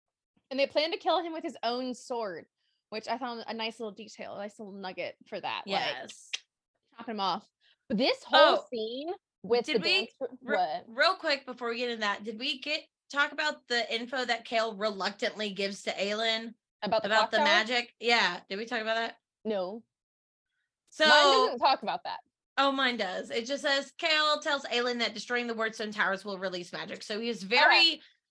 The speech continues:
Speaker 2: against telling her that because he was worried about the fallout.
Speaker 1: Fuck
Speaker 2: And
Speaker 1: off,
Speaker 2: of,
Speaker 1: Cale.
Speaker 2: he was also worried about the magic and whatnot.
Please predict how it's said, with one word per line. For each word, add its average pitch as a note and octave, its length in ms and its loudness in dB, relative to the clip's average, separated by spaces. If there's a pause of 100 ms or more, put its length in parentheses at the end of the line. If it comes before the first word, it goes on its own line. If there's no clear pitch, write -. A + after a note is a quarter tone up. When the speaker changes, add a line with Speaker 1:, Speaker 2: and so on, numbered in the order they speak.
Speaker 2:
against B3+ 640 0
telling C4 320 0
her D4 120 2
that D4+ 340 4 (100)
because A3 760 -4
he A3 180 -8
was G#3 180 -6
worried A3 240 2
about G3+ 280 0 (100)
the F#3 120 -4
fallout. B3+ 760 2 (1000)
Speaker 1:
Fuck B3+ 100 2
Speaker 2:
And B3+ 200 6
Speaker 1:
off, A3+ 60 4
Speaker 2:
of, A3+ 60 0
Speaker 1:
Cale. F3 180 -4
Speaker 2:
he B3+ 160 -4
was A#3+ 200 -2
also A#3 420 0
worried G3+ 280 2
about F#3+ 260 -6
the F#3 60 -12
magic B3 440 2
and C4 100 -2
whatnot. B3+ 460 2